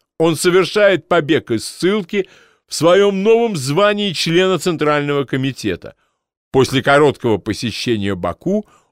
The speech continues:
он направляется в Петербург. Два месяца тому назад ему исполнилось тридцать два года. Переход Кобы с провинциальной арены на общегосударственную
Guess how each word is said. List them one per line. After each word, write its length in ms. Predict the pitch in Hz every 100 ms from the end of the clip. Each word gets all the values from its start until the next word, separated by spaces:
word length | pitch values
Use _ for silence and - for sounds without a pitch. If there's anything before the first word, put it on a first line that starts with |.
| _
он 240 | 175 175 185
направляется 760 | 175 151 120 120 117 107 113
в 60 | -
Петербург. 680 | 117 - 113 101 92 69 _ _ _ _ _ _ _
Два 340 | 92 120 170
месяца 420 | 180 170 135 - 110
тому 260 | 110 101
назад 500 | 95 90 98 196 202 _ _ _
ему 400 | 101 139 131 107
исполнилось 760 | 87 - 151 175 180 190 185 - _ _ _
тридцать 580 | 120 127 151 - 175 143
два 300 | 92 90 104
года. 500 | 104 92 73 58 - _ _ _ _ _ _ _ -
Переход 520 | 143 180 175 277 277
Кобы 360 | - 262 254 214
с 80 | -
провинциальной 960 | 143 143 151 135 190 214 226 185 175
арены 360 | 165 190 196 151
на 180 | 135 160
общегосударственную 1300 | 151 - 127 117 - 98 185 214 - 147 110 92